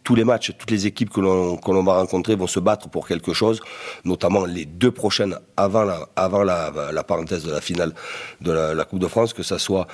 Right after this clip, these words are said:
Troyes et Bordeaux se battent pour le maintien, et ça sera évidemment des, des matchs très engagés et, et très durs. Mais, euh, on doit avoir aussi cette ambition et cette détermination et ce caractère de vouloir faire les choses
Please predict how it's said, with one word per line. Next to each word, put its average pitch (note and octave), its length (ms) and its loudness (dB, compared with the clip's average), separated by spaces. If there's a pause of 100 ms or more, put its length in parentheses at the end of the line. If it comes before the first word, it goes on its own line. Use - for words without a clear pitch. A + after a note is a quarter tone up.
(320)
Troyes G#2 500 2
et G2+ 100 -4
Bordeaux G2+ 420 2
se - 120 -6
battent G2 280 -2
pour F#2 140 -2
le F2+ 60 -2
maintien, F#2+ 340 2
et A2 40 2
ça E2+ 140 -6
sera F#2 180 0
évidemment F2+ 320 0
des, E2 240 -2
des E2+ 120 -4
matchs F#2+ 360 0
très F#2 220 -2
engagés F2+ 640 0
et, E2 60 -6 (440)
et E2 60 -8
très F#2 160 -2
durs. B2 240 4 (500)
Mais, F#2 300 2
euh, F2 280 0
on E2+ 140 0
doit G2 200 4
avoir G2 200 4
aussi F#2+ 260 0
cette - 200 -4
ambition F#2+ 640 2
et F#2 60 0
cette - 280 -6
détermination F#2 840 0
et G2+ 40 2
ce F#2 140 -4
caractère A2+ 600 0
de G#2 100 -2
vouloir F#2+ 320 -2
faire G2 180 0
les F2+ 120 -2
choses A#2 280 0